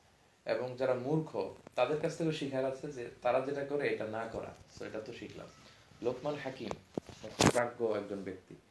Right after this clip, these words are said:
ওনার নামে আল্লাহ কোরআনে একটা সূরা ডেডিকেট করছেন, সূরাতুল লোকমান।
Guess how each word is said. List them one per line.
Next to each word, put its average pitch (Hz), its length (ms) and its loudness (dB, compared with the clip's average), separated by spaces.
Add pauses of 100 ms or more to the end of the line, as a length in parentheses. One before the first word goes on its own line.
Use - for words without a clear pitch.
(220)
ওনার 107 180 -6
নামে 107 260 -4
আল্লাহ 104 220 -2
কোরআনে 107 220 -4
একটা 107 140 -8
সূরা 120 240 -2
ডেডিকেট 113 420 -2
করছেন, - 220 -12
সূরাতুল 101 380 -10
লোকমান। 101 340 -8